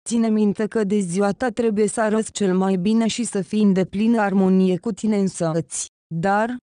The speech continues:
în principal, aceste lucruri se aplică zonelor financiare și de afaceri. La începutul lunii iunie,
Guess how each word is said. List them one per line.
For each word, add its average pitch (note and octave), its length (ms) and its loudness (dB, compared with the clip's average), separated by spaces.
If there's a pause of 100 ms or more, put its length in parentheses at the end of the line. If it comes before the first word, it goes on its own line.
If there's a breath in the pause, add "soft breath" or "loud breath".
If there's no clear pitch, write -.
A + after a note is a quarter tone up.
(140)
în A3+ 120 4
principal, A3 720 0 (300)
aceste G#3+ 440 -2
lucruri A3 420 0
se - 120 -2
aplică G#3+ 460 -2
zonelor G#3 520 2
financiare G3 800 2
și G3 180 -2
de F#3 120 0
afaceri. E3+ 560 -2 (280)
La A3 100 2
începutul G#3 680 0
lunii A3+ 280 2
iunie, B3+ 480 2